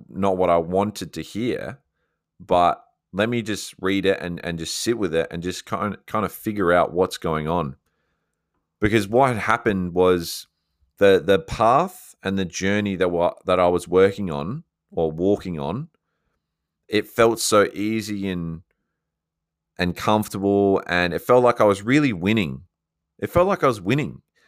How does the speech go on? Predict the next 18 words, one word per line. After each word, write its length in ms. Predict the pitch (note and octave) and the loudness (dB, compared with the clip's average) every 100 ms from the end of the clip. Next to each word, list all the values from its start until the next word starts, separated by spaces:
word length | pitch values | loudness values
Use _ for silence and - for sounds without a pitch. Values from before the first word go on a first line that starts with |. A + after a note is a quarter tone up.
| _ - | _ -2
And 160 | A2 | 0
when 100 | A#2+ | 0
you 80 | B2 | 0
feel 360 | A2+ - C3+ E3 | -4 -4 -2 0
like 240 | F3 D3+ | 0 -2
you're 100 | A#2+ | -2
winning, 540 | G#2 F2+ G#2+ C3 F2+ E2+ | -4 -4 -4 -2 -4 -4
you're 160 | E2+ | -2
not 280 | F#2+ G2+ C3 | 0 2 0
gonna 200 | - A2+ | 0 -2
burn 320 | - F#2 F2+ | 0 0 0
out. 240 | F2+ F2 D2+ | 0 -2 -4
You're 100 | F2+ | -2
not 180 | A2 A#2+ | -2 -2
gonna 160 | B2+ | -4
feel 300 | A#2+ - G#2+ | -4 -4 2
overly 340 | G2+ G2+ G2 G2 | 4 4 2 -4
stressed. 720 | - - F#2 F#2+ - - | -4 0 2 2 -4 -18